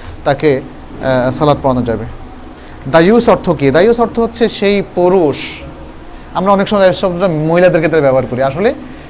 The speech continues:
সেই পুরুষ, যে পুরুষ তার কন্যা স্ত্রী অর্থাৎ ঘরের মহিলাদের অশ্লীলতাকে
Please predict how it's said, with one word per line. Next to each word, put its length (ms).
সেই 320
পুরুষ, 640
যে 440
পুরুষ 460
তার 400
কন্যা 580
স্ত্রী 460
অর্থাৎ 280
ঘরের 400
মহিলাদের 640
অশ্লীলতাকে 1080